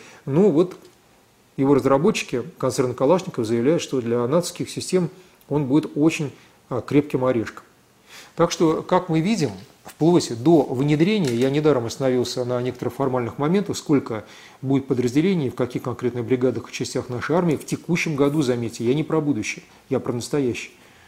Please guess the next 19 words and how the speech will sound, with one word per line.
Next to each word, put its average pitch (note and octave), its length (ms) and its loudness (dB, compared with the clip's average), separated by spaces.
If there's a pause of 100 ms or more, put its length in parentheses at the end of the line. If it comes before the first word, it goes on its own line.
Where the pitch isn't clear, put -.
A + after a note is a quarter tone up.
(240)
Это C3 160 -6
доказательство, D#3+ 640 0
что - 180 -6
мы E3 340 -2
не D3 220 -4
думали D3 260 2
отставать, A#2 500 -2 (440)
что - 240 0
у C3 160 -2
нас E3 220 0
просто, C3+ 640 0
а, A#2+ 220 -4
сначала B2+ 520 0
шла C3 440 2 (320)
ориентация C3+ 680 0
на B2 320 -2
некую C3 500 0
другую B2+ 420 0
технику, C3 460 -6